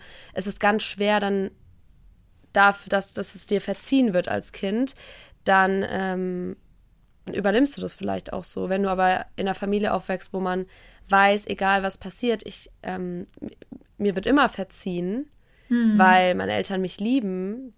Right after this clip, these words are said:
Speaker 1: dann tendiert man vielleicht auch im, im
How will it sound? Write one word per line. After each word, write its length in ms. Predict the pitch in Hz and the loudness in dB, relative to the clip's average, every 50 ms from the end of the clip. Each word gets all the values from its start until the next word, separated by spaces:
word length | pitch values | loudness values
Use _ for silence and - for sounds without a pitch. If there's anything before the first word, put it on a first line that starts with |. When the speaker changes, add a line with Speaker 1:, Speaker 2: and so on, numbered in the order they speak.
| _ | _
Speaker 1:
dann 600 | - 190 185 190 185 185 190 202 - - 208 - - - _ _ _ _ _ _ _ _ - - _ _ _ _ _ _ _ - | -4 -2 -2 -2 -2 -2 -4 -4 -4 -6 -8 -8 -12 -16 _ _ _ _ _ _ _ _ -20 -20 _ _ _ _ _ _ _ -8
tendiert 320 | - 214 214 202 220 208 | -4 -2 0 0 0 0
man 100 | 214 196 | -2 -4
vielleicht 300 | 196 - 202 196 196 - | -2 0 -2 -2 -2 -2
auch 140 | - 202 - | -6 -10 -8
im, 220 | 196 196 196 190 - | -6 -4 -4 -4 -4
im 320 | 190 190 190 185 185 196 | -4 -4 -4 -4 -6 -8